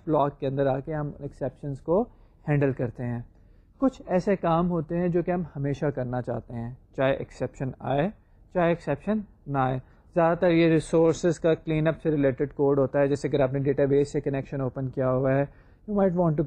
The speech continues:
close that connection۔ اگر آپ نے، آ، فائل ایک اوپن کی ہوئی ہے، you might want to close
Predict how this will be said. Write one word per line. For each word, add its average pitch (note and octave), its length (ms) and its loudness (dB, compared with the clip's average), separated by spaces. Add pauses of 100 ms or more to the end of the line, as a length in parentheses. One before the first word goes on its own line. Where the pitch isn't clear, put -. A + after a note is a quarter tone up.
close C#3+ 240 4
that D3 100 2
connection۔ D3 840 -2
اگر D3 140 2
آپ C3 320 0
نے، C#3+ 220 2 (360)
آ، C3 220 0
فائل D3 440 2
ایک D#3 160 0
اوپن C#3 280 -2
کی C#3+ 180 -2
ہوئی C3+ 260 2
ہے، C#3+ 80 4
you G3 300 -4
might F3+ 220 -2
want D3+ 120 0
to C#3+ 260 -6
close C3 160 0